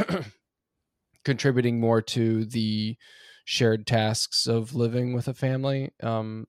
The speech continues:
that, that oftentimes go unseen. Um, and I still have a lot of work to do, I think, but I, but I, I reflect on that in a positive light because, um, um,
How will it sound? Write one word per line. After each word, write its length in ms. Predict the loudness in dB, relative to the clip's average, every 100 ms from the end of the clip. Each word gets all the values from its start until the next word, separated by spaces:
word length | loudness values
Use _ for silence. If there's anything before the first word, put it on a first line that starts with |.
| -8
that, 340 | -2 0 0 -6 _
that 300 | -4 -2 -4 _ _ _ -20 _ -6
oftentimes 1000 | -4 -4 -8 -4 -2 -2 -8 -10 -12 -8
go 280 | -2 0 0
unseen. 720 | -2 -4 -4 -4 -2 -2 -4 -8 _ _ _ _ _ -6
Um, 500 | -4 -2 -4 -8 -12 _ _ _ _ _
and 160 | -4 0
I 220 | 0 0
still 240 | 0 6 8
have 100 | 8
a 40 |
lot 180 | 6 6
of 100 | 4
work 200 | 2 2
to 80 | 2
do, 160 | 4
I 100 | 4
think, 280 | 4 -2 2
but 140 | 4 6
I, 240 | 4 2 -4 -12
but 360 | -2 2 2 2 -2
I, 180 | 0 2
I 60 |
reflect 480 | 0 0 2 0 2
on 140 | 0
that 280 | 2 2 0 -4 -6
in 100 | -4
a 60 |
positive 440 | 2 2 2 -2 0
light 240 | 0 0
because, 560 | -2 0 0 0 -2 -4 _ _ _ _
um, 360 | -4 -4 -4 -10 -16 _ _ _ _ _ _ _ _ -6
um, 480 | -4 -4 -8 -12